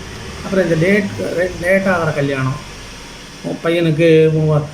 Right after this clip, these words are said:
முப்பத்தஞ்சு வயசு ஆயிடுது, பொண்ணுக்கு முப்பது வயசு ஆயிடுது, லேட்டாக கல்யாணம், அவங்களும் வந்து கேட்குறாங்க, "சார் இது கொஞ்சம் பார்த்து சொல்லுங்க சார், புல் பையன், பையனுக்கு வந்து கல்யாணம் ப-, பண்ணவே முடியல சார், என்னென்னமோ பண்ணி பார்த்துட்டோம் சார்,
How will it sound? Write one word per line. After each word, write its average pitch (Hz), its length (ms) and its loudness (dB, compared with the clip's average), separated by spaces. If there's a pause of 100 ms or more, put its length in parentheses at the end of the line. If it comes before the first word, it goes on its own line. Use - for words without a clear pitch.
(140)
முப்பத்தஞ்சு 156 420 4
வயசு 147 220 4
ஆயிடுது, 139 300 2
பொண்ணுக்கு 139 360 0
முப்பது 139 260 2
வயசு 135 200 2
ஆயிடுது, 127 360 0
லேட்டாக 120 340 -4
கல்யாணம், 117 460 -8 (340)
அவங்களும் 147 380 4
வந்து 135 140 -2
கேட்குறாங்க, 117 480 -4 (960)
"சார் 110 320 -4
இது 101 140 -4
கொஞ்சம் 104 300 -6
பார்த்து 107 240 -8
சொல்லுங்க 117 320 -8
சார், 117 260 -8 (420)
புல் 98 240 -8
பையன், 101 380 -6
பையனுக்கு 117 380 -4
வந்து 123 180 -4
கல்யாணம் 117 420 -6
ப-, 110 120 -8
பண்ணவே 120 340 -4
முடியல 120 300 -4
சார், 117 240 -8
என்னென்னமோ 120 500 -4 (120)
பண்ணி 190 180 2
பார்த்துட்டோம் 160 440 -4
சார், 147 200 -2